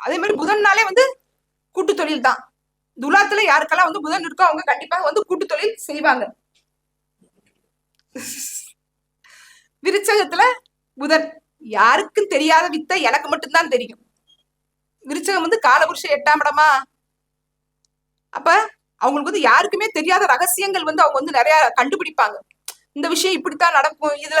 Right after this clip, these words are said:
கால்குலேட்டிவ், ரொம்ப புதன்னாலே வந்து கணக்கன், கால்குலேட்டிவ் மைண்ட் வந்து அதிகமா இருக்கும். இவங்களுக்கு வந்து இந்த ராணுவம், சீருடை பணி இதெல்லாம் வந்து ரொம்ப பயனுள்ளதாக வந்து இருக்கும்.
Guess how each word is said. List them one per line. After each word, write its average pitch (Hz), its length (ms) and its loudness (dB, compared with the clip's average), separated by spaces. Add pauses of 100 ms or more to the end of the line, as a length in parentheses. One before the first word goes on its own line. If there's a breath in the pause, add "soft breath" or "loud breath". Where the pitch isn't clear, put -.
கால்குலேட்டிவ், 381 600 0 (360)
ரொம்ப 403 320 0
புதன்னாலே 392 560 0
வந்து 392 220 -6
கணக்கன், 294 420 0 (520)
கால்குலேட்டிவ் 415 520 2
மைண்ட் 320 240 0
வந்து 311 180 2
அதிகமா 320 420 2 (420)
இருக்கும். 294 360 -6 (400)
இவங்களுக்கு 370 360 0
வந்து 403 120 0
இந்த 359 160 2
ராணுவம், 320 520 2
சீருடை 381 540 2
பணி 302 220 2
இதெல்லாம் 330 380 2
வந்து 349 160 -2
ரொம்ப 302 220 -2 (1040)
பயனுள்ளதாக 330 580 0
வந்து 294 180 -4
இருக்கும். 262 340 -2